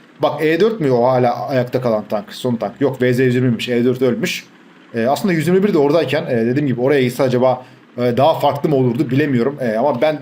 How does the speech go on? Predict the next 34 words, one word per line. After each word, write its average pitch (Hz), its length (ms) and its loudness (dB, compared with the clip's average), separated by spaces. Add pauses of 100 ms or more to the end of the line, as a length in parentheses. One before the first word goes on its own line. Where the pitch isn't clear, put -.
direkt 165 160 -2
o 190 40 -4
tarafı 143 260 -4
tercih 110 320 -2
ederdim. 117 360 -2 (460)
E, 101 560 -2 (100)
ama 151 160 0
belki 127 240 0
de 147 60 -6
kötü 151 220 -6
bir - 40 -16
tercih 113 240 -2
olurdu. 101 200 -4
Bilmiyorum, 123 280 -2
hiçbir - 140 -8
fikrim 127 300 -4
yok. 113 100 -2 (100)
Benim 143 160 0
düşüncem 131 360 -2
öyle. 107 200 0 (480)
Derken 208 460 2 (140)
ulan 185 300 2
Grill 175 400 0
bekliyor 175 460 0
muydun? 220 880 4 (500)
Bu 165 120 4
adam 214 220 2
spotlu 202 480 -4
değil 214 200 2
miydi 254 260 2
ya? 233 200 2
Spotu 196 260 -2
geçmemiş 220 500 0
miydi? 160 380 0